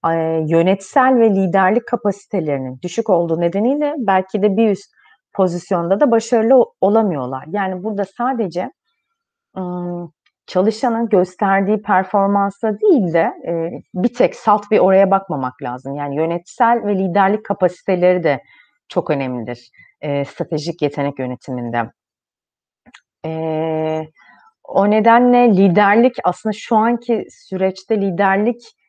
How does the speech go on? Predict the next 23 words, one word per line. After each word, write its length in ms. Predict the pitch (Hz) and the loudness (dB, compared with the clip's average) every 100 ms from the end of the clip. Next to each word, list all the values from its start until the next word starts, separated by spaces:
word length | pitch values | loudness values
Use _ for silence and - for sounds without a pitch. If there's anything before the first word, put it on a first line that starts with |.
| _ | _
yeteneğine, 800 | 202 202 208 196 202 208 214 214 - 190 180 _ - | -6 -4 -4 -2 -2 -2 -2 -4 -10 _ _ _ -8
eee, 80 | 175 175 175 | -4 -4 -2
yönelik 340 | 180 196 208 208 | -2 -2 -4 -2
çok 260 | 233 233 | -2 -2
fazla 640 | - 208 147 139 139 135 110 | 0 2 2 -2 -2 -2 -2
talep 380 | - 151 220 - | -2 -2 -2 2
var 200 | 247 285 - | 2 2 0
ama 180 | 202 208 | -2 0
tabii 240 | 208 185 | -2 0
bu, 180 | 208 - _ _ _ _ _ _ _ _ _ _ _ _ _ | -2 -4 _ _ _ _ _ _ _ _ _ _ _ _ _
hani, 400 | 160 165 156 160 | -12 -8 -6 -4
bu 280 | 190 196 87 - | -2 -2 -2 -2
talep 280 | 202 208 | 0 0
tam 200 | - 214 214 | -2 -2 -2
karşılanmıyor 800 | 202 190 - 220 202 160 123 120 | -2 -2 0 0 2 0 -2 -4
aslında. 500 | - - - - - _ - - _ 143 _ _ _ _ _ _ _ _ _ _ _ _ _ _ _ _ - | -8 -16 -12 -10 -12 _ -20 -20 _ _ _ _ _ _ _ _ _ _ _ _ _ _ _ _ _ _ -8
Eee, 460 | 170 175 175 170 165 - | -6 -4 -4 -4 -6 -2
siz 200 | 262 247 - - 190 | 0 0 -6 -8 -6
stratejik 440 | 196 214 233 247 233 | -2 0 0 0 0
yene-, 260 | 226 233 - | 0 0 -2
eee, 200 | 196 185 | -2 0
yetenek 520 | 185 190 - 233 233 | 0 0 2 0 2
yönetimine, 680 | 220 220 - 226 226 233 | 2 2 2 2 4 2